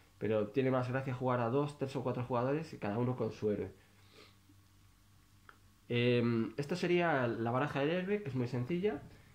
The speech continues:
Y en tu turno, ¿qué es lo que puedes hacer? Es muy, también muy fácil. Estas son las jugadas que puedes hacer. Tú puedes hacer tres jugadas en tu turno.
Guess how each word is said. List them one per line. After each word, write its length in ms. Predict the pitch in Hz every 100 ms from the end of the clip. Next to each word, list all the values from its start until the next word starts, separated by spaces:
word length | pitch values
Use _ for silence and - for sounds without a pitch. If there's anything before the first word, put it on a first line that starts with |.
| - - - - -
Y 120 | 123
en 100 | 123
tu 120 | 127
turno, 440 | 131 190 151 110 107
¿qué 60 |
es 40 | 143
lo 80 | 147
que 80 |
puedes 220 | 135 139 127
hacer? 320 | 120 104 - - - -
Es 80 | 139
muy, 120 | 139 123 -
también 300 | - 120 139
muy 180 | 123 117
fácil. 420 | - 92 92 87 -
Estas 240 | 123 160
son 160 | - 165
las 160 | 156
jugadas 460 | - 127 120 120 123
que 80 | 117
puedes 180 | 110 104
hacer. 300 | 101 92 - - - - -
Tú 100 | -
puedes 160 | 175 190
hacer 360 | 185 196 190 -
tres 240 | 170 165
jugadas 520 | 143 131 107 101 101 127
en 100 | 123
tu 100 | 120
turno. 380 | 113 110 107 90